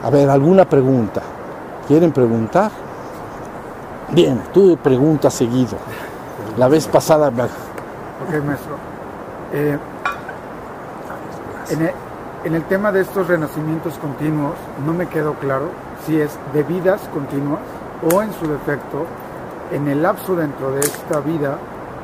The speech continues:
Speaker 2: estar aprisionado por situaciones y pensamientos que dentro de los tres, del despertar espiritual, cuerpo de, de
Speaker 1: Luz.
Speaker 2: luz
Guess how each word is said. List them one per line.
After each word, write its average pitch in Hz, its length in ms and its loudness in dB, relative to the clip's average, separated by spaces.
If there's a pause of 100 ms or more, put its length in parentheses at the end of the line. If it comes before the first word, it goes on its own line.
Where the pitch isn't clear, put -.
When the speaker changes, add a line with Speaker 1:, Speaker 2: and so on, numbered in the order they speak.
(360)
Speaker 2:
estar - 320 0
aprisionado 160 680 2
por 151 220 -6
situaciones 147 680 -4
y 151 40 -6
pensamientos 147 840 -2
que 156 120 -4
dentro 135 380 -2
de 135 100 0
los 131 200 -2 (120)
tres, 156 300 2
del 127 240 -2
despertar 135 500 -2
espiritual, 147 680 0 (100)
cuerpo 147 340 -2
de, 135 220 0 (360)
de 123 220 4
Speaker 1:
Luz. 143 100 4
Speaker 2:
luz 147 120 0